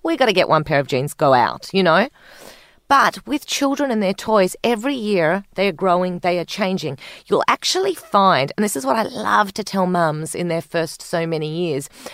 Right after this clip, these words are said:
they keep thinking, "I need to add more storage." Children get, have less toys as they grow older. So, you know, you're up to that Lego phase of five, six, seven, then they start to become more digital. That's the way it is now.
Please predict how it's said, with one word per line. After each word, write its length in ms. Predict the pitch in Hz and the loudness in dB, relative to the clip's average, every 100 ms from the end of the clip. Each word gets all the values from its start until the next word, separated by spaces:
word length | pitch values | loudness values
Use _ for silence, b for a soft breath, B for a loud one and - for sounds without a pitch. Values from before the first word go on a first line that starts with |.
| - | -2
they 140 | 240 | -2
keep 320 | - 294 311 | 0 -4 -6
thinking, 400 | - 208 190 196 - | -6 -6 -4 -6 -4
"I 80 | |
need 140 | 190 190 | -4 -4
to 100 | - | -2
add 160 | 185 170 | -2 -2
more 180 | 190 196 | -4 -2
storage." 540 | 415 453 180 - - _ _ _ _ _ | 2 2 2 -4 -14 _ _ _ _ _
Children 440 | - - 339 359 339 | -4 2 2 2 0
get, 220 | 277 254 | 0 0
have 260 | 233 233 - | 0 -2 -2
less 500 | 202 220 370 - - | -2 2 2 0 -6
toys 380 | - 190 151 165 | -2 0 2 -2
as 140 | 147 | -4
they 120 | 151 | -4
grow 300 | 139 165 147 | -2 -2 0
older. 360 | 147 139 131 117 b b b b | -2 -4 -6 -8 b b b b
So, 320 | - 247 233 - | -2 0 0 -2
you 140 | 233 | -2
know, 80 | 226 | -2
you're 160 | 220 | 0
up 140 | 233 - | -2 -2
to 80 | 330 | 0
that 180 | - | 2
Lego 440 | 170 196 208 247 247 | 4 4 4 2 2
phase 440 | - 175 160 170 | 2 2 2 0
of 100 | 170 - - | -4 -6 -2
five, 400 | 180 190 180 175 | 2 4 2 0
six, 380 | - 190 - - | -4 -4 -6 -10
seven, 420 | - 320 202 180 B B B | 2 2 2 -2 B B B
then 260 | 190 226 233 - _ _ | -4 -2 -2 -6 _ _
they 240 | 196 233 247 | -2 -2 -2
start 380 | - 147 - | -2 0 0
to 80 | - | -4
become 300 | 190 190 208 | -6 -2 0
more 180 | 208 196 | 2 0
digital. 580 | - 202 349 - 196 117 | -2 -4 -4 -2 -2 0
That's 240 | 190 - | -4 -2
the 100 | 208 | -2
way 220 | 196 190 | 2 2
it 80 | 190 | 2
is 300 | 220 330 - | 2 0 0
now. 340 | 247 156 107 | 0 0 -2